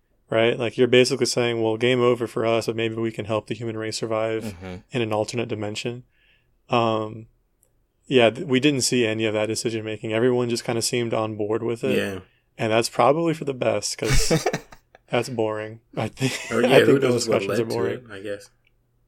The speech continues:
Speaker 1: Yeah, who knows what led to it? Exactly.
Speaker 2: Yeah.
Speaker 3: Like, maybe it was the, still the last resort, and maybe that's why there's so few people left,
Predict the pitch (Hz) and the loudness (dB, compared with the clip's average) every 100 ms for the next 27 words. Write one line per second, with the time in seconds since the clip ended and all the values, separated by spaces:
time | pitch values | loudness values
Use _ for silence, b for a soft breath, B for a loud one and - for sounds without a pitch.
0 | _ _ _ _ 127 110 139 131 123 117 | _ _ _ _ -2 0 2 2 2 0
1 | 113 - 131 127 117 117 110 117 120 - | -4 -6 -10 -8 -4 -2 -2 -8 -16 -12
2 | 101 110 127 117 107 113 107 104 - 127 | -4 2 4 4 6 4 2 -6 0 6
3 | 127 107 98 101 98 101 95 101 110 - | 6 4 0 0 -2 -4 0 2 2 2
4 | 90 92 101 101 107 98 92 - 110 101 | -4 -2 2 2 0 -2 -2 -2 0 0
5 | - 101 113 131 98 95 92 - | -4 -4 -4 -4 -2 -2 -4 -10